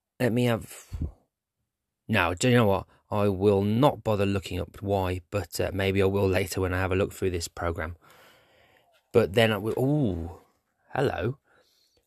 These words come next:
I've got things like a nineteen eighty, nineteen ninety, well, I don't know what year it is. It's an Arsenal third shirt, and I've never seen it before, but it's all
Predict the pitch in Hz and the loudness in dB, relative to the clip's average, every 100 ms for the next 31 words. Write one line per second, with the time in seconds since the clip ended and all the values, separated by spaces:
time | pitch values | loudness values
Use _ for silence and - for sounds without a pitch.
0 | _ _ _ _ - 117 - - 165 151 | _ _ _ _ -4 2 2 2 0 0
1 | 127 123 110 - - - _ _ 110 110 | 0 0 0 -4 -16 -20 _ _ -4 0
2 | 117 120 120 - 127 110 107 101 - _ | 2 2 -2 -2 -2 0 -2 -6 -12 _
3 | _ _ - - _ _ _ _ _ _ | _ _ -20 -20 _ _ _ _ _ _
4 | _ _ _ _ - 117 120 - - 110 | _ _ _ _ 0 2 2 -4 -6 0
5 | 127 131 131 120 113 107 - 113 - - | 2 2 0 0 0 -2 -4 -8 -8 -6
6 | 113 90 90 104 113 92 85 80 87 - | -4 -4 -4 -4 -4 -4 -4 -6 -8 -12
7 | _ _ _ _ - _ - 117 120 135 | _ _ _ _ -20 _ -4 2 4 4
8 | 123 117 98 - 117 95 - 85 78 82 | 2 -6 -4 0 0 0 -4 -8 -8 -12
9 | - _ _ _ _ _ _ _ _ _ | -20 _ _ _ _ _ _ _ _ _
10 | - 107 104 101 - _ _ 113 120 135 | -6 -2 -2 -4 -10 _ _ 2 4 2
11 | 127 - 101 92 90 98 95 101 - - | 2 0 -2 -4 -4 -6 -4 -6 -6 -6
12 | 113 120 120 113 113 | 0 2 4 2 0